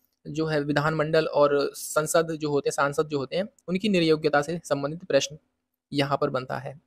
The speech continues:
दल बदल के आधार पर। और दसवीं अनुसूची को जोड़ा गया था, अ, बावनवें संविधान संशोधन अधिनियम उन्नीस सौ पचासी के माध्यम से। ओके, और ग्यारहवीं अनुसूची पंचायती राज की, जो पंचायत की जो शक्तियाँ होती हैं, उसके प्राधिकार और जिम्मेदारियाँ होती हैं,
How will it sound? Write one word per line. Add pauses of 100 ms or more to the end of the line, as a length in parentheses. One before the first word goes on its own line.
(180)
दल
बदल
के
आधार
पर। (500)
और
दसवीं
अनुसूची
को
जोड़ा
गया
था, (240)
अ,
बावनवें
संविधान
संशोधन
अधिनियम
उन्नीस
सौ
पचासी
के
माध्यम
से। (420)
ओके, (520)
और
ग्यारहवीं
अनुसूची
पंचायती
राज
की,
जो
पंचायत
की
जो
शक्तियाँ
होती
हैं,
उसके
प्राधिकार
और
जिम्मेदारियाँ
होती
हैं,